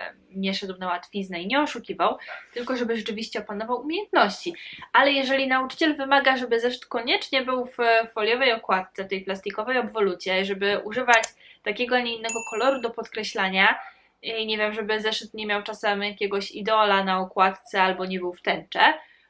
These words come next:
no to myślę, że z nauczycielem jest coś grubo nie tak, bo co to ma za znaczenie? A poza tym te plastikowe okładki są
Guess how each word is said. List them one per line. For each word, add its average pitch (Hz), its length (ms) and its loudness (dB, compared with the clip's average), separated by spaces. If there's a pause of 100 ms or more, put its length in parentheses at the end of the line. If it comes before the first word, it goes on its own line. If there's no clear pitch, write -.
(100)
no 214 220 4
to 269 120 4
myślę, 247 260 0
że 240 120 -6
z 233 40 -10
nauczycielem 226 560 2
jest 208 140 -6
coś 208 140 -4
grubo 196 340 -4
nie 180 160 -6
tak, 202 300 2
bo 196 340 2
co - 200 0
to 330 140 4
ma 294 120 6
za 269 120 2
znaczenie? 196 480 -2 (140)
A 214 100 -4
poza 254 220 2
tym 269 200 -2
te 240 360 2
plastikowe 247 680 2 (100)
okładki 240 380 0
są 226 440 -4